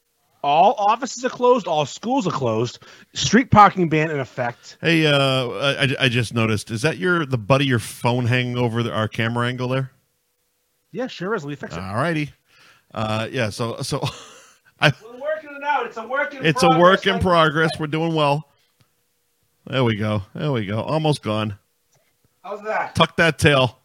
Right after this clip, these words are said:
Speaker 1: Huh?
Speaker 2: Better. There you
Speaker 1: All right, go fuck yourself.
Speaker 2: There we go.
Speaker 1: Professional broadcast as usual.
Speaker 2: Fucking work in progress, motherfucker.
Speaker 1: I believe it's, it's called a multi-camera shoot.
Speaker 2: Ah, it's, it's all right. We got, we got, we got a two camera.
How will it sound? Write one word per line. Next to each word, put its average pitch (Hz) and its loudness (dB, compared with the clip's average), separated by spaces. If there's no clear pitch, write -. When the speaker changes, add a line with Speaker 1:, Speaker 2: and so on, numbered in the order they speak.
Speaker 1:
Huh? - -4
Speaker 2:
Better. 139 6
There 127 -2
you 110 -4
Speaker 1:
All 262 0
right, 185 -4
go 240 0
fuck - -4
yourself. 139 -12
Speaker 2:
There 117 -4
we 104 -8
go. 101 -10
Speaker 1:
Professional 247 -2
broadcast 175 2
as 185 0
usual. 143 -8
Speaker 2:
Fucking 135 -4
work 139 -2
in 139 -2
progress, 123 -2
motherfucker. - -8
Speaker 1:
I - 2
believe 262 8
it's, 294 6
it's 165 2
called 247 8
a 196 10
multi-camera 196 4
shoot. - -8
Speaker 2:
Ah, 254 -4
it's, - -8
it's 135 -6
all 92 -6
right. - -18
We 135 -12
got, 143 -6
we 170 -4
got, 170 -2
we 190 -6
got 185 2
a 160 4
two 156 2
camera. 98 -4